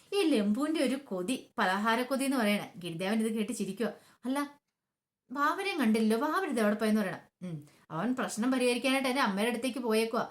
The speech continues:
അതല്ലേലും എപ്പോഴും അങ്ങനെയാണല്ലോ, ഞാൻ എന്ത് പ്രശ്നം ഉണ്ടാക്കിയാലും അതെല്ലാം പരിഹരിക്കലാണല്ലോ വാ-, വാവയുടെ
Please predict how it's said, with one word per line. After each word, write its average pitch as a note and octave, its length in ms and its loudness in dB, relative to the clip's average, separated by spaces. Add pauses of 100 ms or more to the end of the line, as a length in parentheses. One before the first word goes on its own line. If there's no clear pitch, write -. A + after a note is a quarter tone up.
(300)
അതല്ലേലും F3+ 500 -2
എപ്പോഴും B3+ 260 0
അങ്ങനെയാണല്ലോ, B3 480 2 (220)
ഞാൻ D#4+ 220 0
എന്ത് B3+ 140 2
പ്രശ്നം B3+ 340 -2
ഉണ്ടാക്കിയാലും A#3+ 480 0 (240)
അതെല്ലാം G#3 400 0
പരിഹരിക്കലാണല്ലോ A#3 840 2 (1080)
വാ-, F#3+ 380 0
വാവയുടെ G#3 480 2